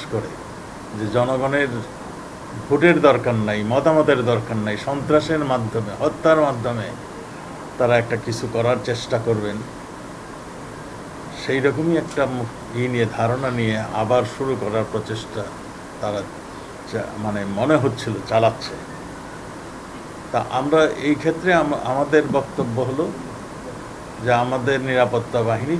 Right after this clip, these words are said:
যথেষ্টভাবে ত-, তৎপর রয়েছে এবং জানমালের রক্ষার জন্য তারা সবসময় সচেষ্ট রয়েছে।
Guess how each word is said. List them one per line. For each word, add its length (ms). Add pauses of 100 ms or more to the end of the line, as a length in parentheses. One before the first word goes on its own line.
(120)
যথেষ্টভাবে 1160
ত-, 120 (120)
তৎপর 440
রয়েছে 300 (1160)
এবং 300
জানমালের 720 (1300)
রক্ষার 480
জন্য 200 (1040)
তারা 220
সবসময় 560
সচেষ্ট 500
রয়েছে। 360